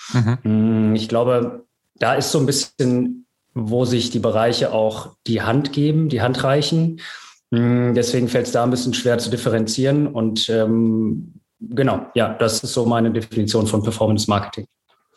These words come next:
Speaker 1: Okay, also man kann zusammenfassen, also Influencer Marketing ist irgendwo mit drin, hast du gesagt. Ich hab grad ein paar Notizen dazu gemacht parallel.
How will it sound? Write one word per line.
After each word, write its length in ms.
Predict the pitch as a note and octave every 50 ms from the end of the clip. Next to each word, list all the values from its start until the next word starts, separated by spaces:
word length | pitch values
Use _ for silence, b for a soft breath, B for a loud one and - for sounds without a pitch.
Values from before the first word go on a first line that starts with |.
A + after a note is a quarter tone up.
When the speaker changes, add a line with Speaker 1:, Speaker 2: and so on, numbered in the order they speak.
| B B B B G#3+
Speaker 1:
Okay, 320 | B2 - A#2+ A2 F#2 - -
also 300 | G#2 A2 A2+ A2 G#2 F#2 -
man 100 | A2 F#2+
kann 240 | - B2 B2 A#2+ A#2
zusammenfassen, 600 | - B2 A2 A2+ A2+ - - A#2 A2+ - - G#2+
also 120 | F2 G#2+
Influencer 500 | - A#2+ A#2+ A#2 - B2 B2 A#2+ - C3
Marketing 440 | B2 B2 B2 A#2+ - A2 B2 A#2+ A#2+
ist 160 | B2 A#2+ -
irgendwo 180 | C3+ B2 B2+ B2+
mit 140 | A#2 A#2
drin, 80 | - - -
hast 200 | B2 A#2+ - -
du 40 | B2
gesagt. 260 | B2 B2+ B2 A#2+ -
Ich 60 | -
hab 100 | - -
grad 120 | - A#2+ F#2+
ein 60 | -
paar 120 | - G#2+
Notizen 340 | G#2+ G#2+ - A#2+ A#2+ - -
dazu 240 | F#2+ F2+ - - G2
gemacht 260 | F#2 F#2 G2 G2 -
parallel. 400 | - G#2 G2 G2 G2 G#2 A#2+ A#2+